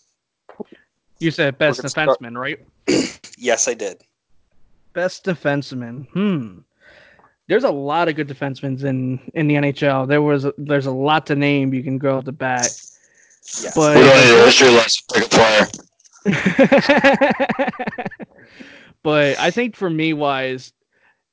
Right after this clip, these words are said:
Speaker 1: if you're going in his heyday when he first started, one of the best defensemen, even when he came to Philadelphia, was Chris Pronger. How he was able to demand the ice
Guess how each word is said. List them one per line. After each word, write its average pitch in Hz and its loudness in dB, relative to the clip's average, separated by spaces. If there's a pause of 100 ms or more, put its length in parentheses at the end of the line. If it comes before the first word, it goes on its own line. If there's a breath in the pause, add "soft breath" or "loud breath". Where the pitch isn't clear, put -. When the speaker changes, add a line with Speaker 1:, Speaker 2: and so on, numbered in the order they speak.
(120)
Speaker 1:
if 165 -2
you're 156 -4
going 165 -4
in 151 -6
his 143 -4
heyday 143 -2
when 135 -10
he 135 -10
first 139 -12
started, 139 -6 (600)
one 156 -8
of 147 -8
the 135 -12
best 147 -6
defensemen, 143 -6
even 147 -6
when 143 -4
he 139 -6
came 139 -8
to 135 -14
Philadelphia, 135 -4 (340)
was 135 -2
Chris 143 -2
Pronger. 123 -6 (460)
How 143 0
he 151 -4
was 143 -4
able 143 -2
to 135 -10
demand 143 -4
the 143 -2
ice 135 -6